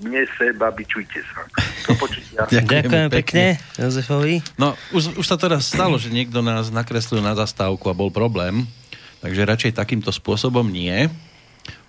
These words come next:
Speaker 2: Možno, možno tým, ktorý tiež svojho času fungoval, že to niekto nosil po schránkach a podobne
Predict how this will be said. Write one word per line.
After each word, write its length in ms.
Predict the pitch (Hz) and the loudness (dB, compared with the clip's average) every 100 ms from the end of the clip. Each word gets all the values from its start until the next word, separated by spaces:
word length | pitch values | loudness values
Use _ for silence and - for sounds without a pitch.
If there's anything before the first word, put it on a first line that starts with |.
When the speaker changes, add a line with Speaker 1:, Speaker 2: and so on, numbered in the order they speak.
| - | -6
Speaker 2:
Možno, 440 | 92 104 101 98 | -2 2 2 2
možno 400 | - 104 110 104 110 - - | 0 2 2 0 -2 -4 2
tým, 240 | 113 117 | 4 2
ktorý 400 | 113 - 104 101 | 0 -2 0 0
tiež 360 | 107 110 - - 95 82 | 2 2 0 -4 -8 -4
svojho 240 | 104 104 | 0 2
času 320 | 107 101 127 | 0 0 0
fungoval, 480 | - 95 95 101 98 | 0 0 2 2 0
že 80 | 101 | -2
to 120 | 95 | -2
niekto 280 | 98 95 98 | -4 -2 -2
nosil 240 | 98 113 | 0 0
po 160 | 95 85 | 0 -4
schránkach 480 | - 90 92 92 87 | -4 -2 -2 -2 -6
a 80 | |
podobne 560 | 85 85 85 85 101 | -6 -4 -4 -2 0